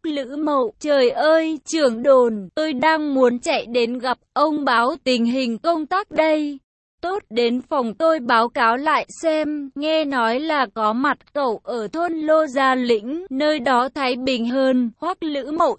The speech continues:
châm chọc nói, "Ha ha, chủ yếu vẫn là nhờ oai phong của trưởng đồn.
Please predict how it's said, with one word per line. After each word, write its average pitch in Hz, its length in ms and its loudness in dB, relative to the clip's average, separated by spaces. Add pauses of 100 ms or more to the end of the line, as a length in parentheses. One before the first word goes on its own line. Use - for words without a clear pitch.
(140)
châm 311 280 -2
chọc 269 280 -4
nói, 262 600 -2
"Ha 302 300 2
ha, 302 440 -2 (160)
chủ 302 120 -2
yếu 240 640 -2
vẫn 262 220 0
là 320 260 0
nhờ 233 480 0
oai 294 320 0 (120)
phong 311 220 -2
của 294 280 -2
trưởng 214 380 -4
đồn. 233 460 4